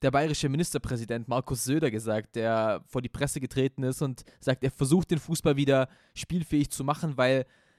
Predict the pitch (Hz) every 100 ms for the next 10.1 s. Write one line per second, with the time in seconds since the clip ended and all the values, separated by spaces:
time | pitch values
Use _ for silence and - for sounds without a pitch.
0 | _ - 120 165 156 165 139 143 139 120
1 | 160 180 - 139 139 120 123 147 120 98
2 | 98 107 - - 71 113 113 113 - _
3 | 135 165 143 170 185 185 156 147 135 -
4 | 185 - 139 110 120 131 - - _ 170
5 | - 196 - 135 127 156 - 98 98 _
6 | - _ _ - 120 127 127 135 139 135
7 | 139 143 160 143 - - _ _ 160 151
8 | 196 - 160 165 151 175 175 151 135 -
9 | 160 143 127 180 185 165 160 135 147 170